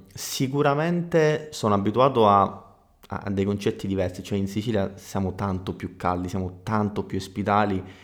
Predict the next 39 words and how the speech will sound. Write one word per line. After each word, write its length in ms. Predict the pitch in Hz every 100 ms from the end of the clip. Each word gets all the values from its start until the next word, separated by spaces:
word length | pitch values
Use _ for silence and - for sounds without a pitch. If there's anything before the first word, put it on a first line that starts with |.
| - - _
soprattutto 560 | - 117 101 - - 98
quando 220 | 98 101
diciamo 260 | 98 101 101
una 120 | 98
cosa 300 | 110 104 -
facciamo 380 | - - 101 98
di 60 |
tutto 320 | 95 92 95 90
per 540 | 95 90 92 90 -
metterla 500 | - 95 95 98 95
in 140 | 92 92
pratica 500 | 107 117 117 113 113
e 60 |
per 180 | - -
mantenerla. 800 | 151 92 92 101 87 85 92 95 - - - - - -
Dall'altro 540 | 160 185 202 208 226
lato 760 | 214 226 220 233 226 220 - -
non 160 | 156
dico 280 | 208 196 147
che 100 | 135
a 60 | 127
Roma 260 | 143 131
siano 400 | 113 - 113 110
meno 320 | 110 123 120
caldi, 520 | 113 104 95 98 147 196
perché 280 | - -
comunque 680 | 113 120 123 - 104 98 - - -
c'è 180 | -
un 160 | 107 95
po' 140 | 98
di 120 | 90 90
sud 500 | - 82 85 90 -
a 80 | 90
Roma, 440 | - 92 95 98 -
cioè 140 | -
nel 100 | 101
senso 440 | - 104 101 101
l'ospitalità 600 | 95 95 110 104 101 101 101
c'è, 520 | - 101 98 98